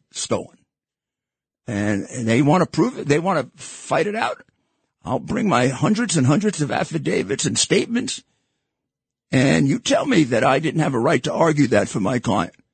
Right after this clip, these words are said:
I had to go, I had to go believe these people who've been trying to frame him for five years,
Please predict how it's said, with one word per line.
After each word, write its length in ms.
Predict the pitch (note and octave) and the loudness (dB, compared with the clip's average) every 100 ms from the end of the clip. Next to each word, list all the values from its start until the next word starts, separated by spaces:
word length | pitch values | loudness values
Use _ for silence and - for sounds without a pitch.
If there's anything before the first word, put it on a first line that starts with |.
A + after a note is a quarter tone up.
| _ _ _ _ _ _ _ _ _ _ | _ _ _ _ _ _ _ _ _ _
I 120 | A#2 | 2
had 140 | D#3+ G3+ | 4 4
to 60 | |
go, 260 | F#3 G3 - | 4 4 2
I 160 | - F#3 | 0 2
had 140 | A#3+ | 4
to 80 | B3+ | 2
go 180 | F3+ F3 | 4 2
believe 480 | F3+ E3+ A3+ A3 F3+ | 2 -2 0 -2 0
these 240 | A3+ G3+ | 0 0
people 420 | - G3 A3+ A#3+ - _ _ _ | 0 0 0 -4 -4 _ _ _
who've 120 | F3 | 0
been 140 | - | 2
trying 360 | - F#3 D#3+ A#3+ | 2 2 2 2
to 80 | E3+ | 0
frame 440 | - - D#3 A#3 | 0 0 2 4
him 180 | A#3 C4 | 4 2
for 140 | F3+ | 0
five 400 | B2+ - D#3+ G3+ | -2 0 2 0
years, 480 | G#3 G#3 C4+ D#4+ - | -2 -2 -4 -8 -12